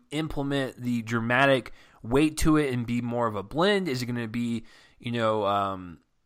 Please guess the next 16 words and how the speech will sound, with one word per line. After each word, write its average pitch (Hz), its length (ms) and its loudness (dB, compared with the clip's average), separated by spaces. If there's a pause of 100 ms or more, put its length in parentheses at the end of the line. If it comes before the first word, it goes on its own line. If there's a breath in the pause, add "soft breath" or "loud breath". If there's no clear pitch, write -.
(280)
a 131 80 0
more 117 240 0
drama? 175 400 6
Like, 143 160 2
how 233 380 2
are 214 100 2
they 175 160 -2
going 151 280 -4
to 123 460 -2 (200 soft breath)
portray 190 320 4
this?" - 340 -8 (1400 soft breath)
And 156 140 2
so 175 520 4 (340)
what 165 220 4
I 214 160 6
thought, 214 380 6